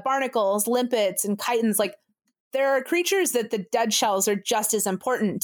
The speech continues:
to. Uh, small fish and octopus also use discarded shells. Other organisms, like, burrow into dead shells, like indolithic algae and sponges. And even, like, there are some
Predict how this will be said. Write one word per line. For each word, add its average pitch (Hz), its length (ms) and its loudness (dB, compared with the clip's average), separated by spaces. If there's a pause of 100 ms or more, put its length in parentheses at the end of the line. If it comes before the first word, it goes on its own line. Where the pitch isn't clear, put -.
to. - 360 0 (400)
Uh, 214 240 0
small 240 540 0
fish 240 420 0
and 202 140 0 (160)
octopus 254 720 0
also 214 340 0
use 208 280 2
discarded 220 640 0
shells. 214 720 0 (140)
Other 254 240 0
organisms, 233 680 0
like, 214 180 0 (240)
burrow 240 300 2
into 233 380 0
dead 220 300 0
shells, 214 580 0
like 208 240 0 (160)
indolithic 190 640 0
algae 254 500 0
and 208 160 2
sponges. 233 880 0 (480)
And 302 280 0
even, 320 260 0 (100)
like, 285 280 -2
there 262 200 2
are 277 60 0
some 262 600 -2